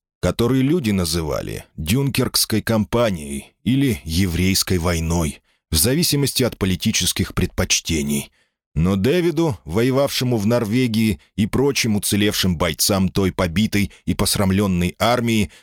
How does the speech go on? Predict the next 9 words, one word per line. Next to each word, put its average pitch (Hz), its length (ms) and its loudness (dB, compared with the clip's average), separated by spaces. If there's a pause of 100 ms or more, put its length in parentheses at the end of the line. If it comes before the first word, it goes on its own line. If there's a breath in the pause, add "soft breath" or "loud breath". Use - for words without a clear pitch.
за - 180 2
отступлением 127 680 0
которой 113 460 0
из 92 240 0
Европы 95 440 0
последовала 87 600 0
скорая 90 460 0
капитуляция 80 840 -2
Британии, 101 720 0